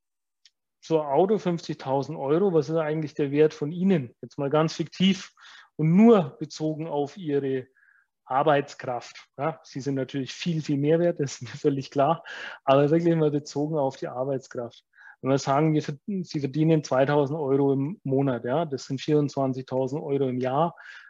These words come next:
Wenn Sie jetzt, äh, fünfunddreißig sind und bis fünfundsechzig arbeiten, dann noch dreißig Jahre, sind siebenhundertzwanzigtausend Euro, die Ihre Arbeitskraft erwirtschaften wird.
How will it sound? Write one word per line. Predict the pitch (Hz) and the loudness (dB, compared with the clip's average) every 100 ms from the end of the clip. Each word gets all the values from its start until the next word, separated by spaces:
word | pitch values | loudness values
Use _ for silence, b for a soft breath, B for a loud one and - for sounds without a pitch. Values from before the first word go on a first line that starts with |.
| - | -4
Wenn | 135 139 | 0 0
Sie | - 139 | 0 2
jetzt, | 139 135 - | 2 0 -10
äh, | 240 160 135 131 127 | -2 2 4 4 2
fünfunddreißig | 147 143 135 120 120 135 151 160 - | 0 0 0 -2 0 0 0 -2 0
sind | 151 147 | 0 0
und | 135 | -2
bis | 127 | -4
fünfundsechzig | - 147 135 120 127 - 135 135 | -2 -2 0 -2 -4 -6 -12 -8
arbeiten, | 127 135 151 143 139 | -4 2 4 2 0
dann | 127 | -4
noch | 127 - | -6 -8
dreißig | 127 117 127 - 127 | -10 -6 -6 -8 -8
Jahre, | 127 127 151 151 B B _ | -4 2 2 2 B B _
sind | 139 131 | -6 -6
siebenhundertzwanzigtausend | - 165 165 160 131 151 143 139 - - 123 131 135 131 _ 131 131 147 - - | -4 0 2 2 2 0 2 0 -2 -6 -4 -2 -4 -6 _ 0 2 -2 -4 2
Euro, | 147 156 156 156 _ | 4 4 2 -4 _
die | 156 156 | -8 -8
Ihre | 190 147 151 | -2 0 0
Arbeitskraft | 131 131 135 135 - 135 135 - - b b b b _ _ | 0 -2 -2 -2 0 2 0 -4 -20 b b b b _ _
erwirtschaften | 143 165 160 165 156 - 139 | 4 6 6 2 2 -2 -2
wird. | 131 - | -2 -4